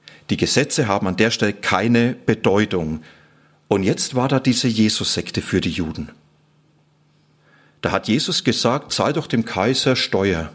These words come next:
Gebt dem Kaiser, was des Kaisers ist." Mensch, der war ja römerfreundlich. Da hat sich in dieser Gemeinde ein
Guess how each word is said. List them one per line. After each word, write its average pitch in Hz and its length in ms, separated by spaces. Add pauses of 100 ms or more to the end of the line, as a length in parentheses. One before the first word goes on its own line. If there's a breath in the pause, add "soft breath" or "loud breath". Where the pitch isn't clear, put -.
(440)
Gebt 175 260
dem 151 100
Kaiser, 107 360
was 101 100
des - 220
Kaisers 101 420
ist." - 140 (180 loud breath)
Mensch, 101 200
der 90 120
war 85 80
ja 85 120
römerfreundlich. 113 920 (1600 loud breath)
Da 95 120
hat 120 120
sich 160 180
in 156 80
dieser 127 220
Gemeinde 110 680
ein 110 240